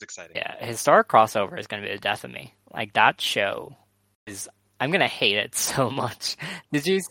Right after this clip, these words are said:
Speaker 1: You're gonna have to watch Tom Lawler and
Speaker 2: No,
Speaker 1: Zack
Speaker 2: I'm
Speaker 1: Sabre
Speaker 2: gonna have to
Speaker 1: Junior.
Speaker 2: watch Keiji Muto.
Speaker 1: I love that.
Speaker 2: They added a great, they,
Speaker 1: Wait,
Speaker 2: they added a
Speaker 1: what?
Speaker 2: Muto match today.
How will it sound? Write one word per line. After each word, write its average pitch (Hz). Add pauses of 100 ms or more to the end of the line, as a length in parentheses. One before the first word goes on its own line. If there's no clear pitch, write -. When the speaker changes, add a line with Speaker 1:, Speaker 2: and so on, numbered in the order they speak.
Speaker 1:
You're 147
gonna 160
have 156
to 160
watch 131 (240)
Tom 135
Lawler 127
and 185
Speaker 2:
No, 202
Speaker 1:
Zack 110
Speaker 2:
I'm 113
Speaker 1:
Sabre 175
Speaker 2:
gonna 269
have 277
to 220
Speaker 1:
Junior. -
Speaker 2:
watch -
Keiji 170
Muto. 151
Speaker 1:
I 165
love 135
that. -
Speaker 2:
They 208
added 226
a 123 (100)
great, 139
they, 185
Speaker 1:
Wait, 160
Speaker 2:
they 165
added 214
a 147
Speaker 1:
what? 127
Speaker 2:
Muto 123
match -
today. -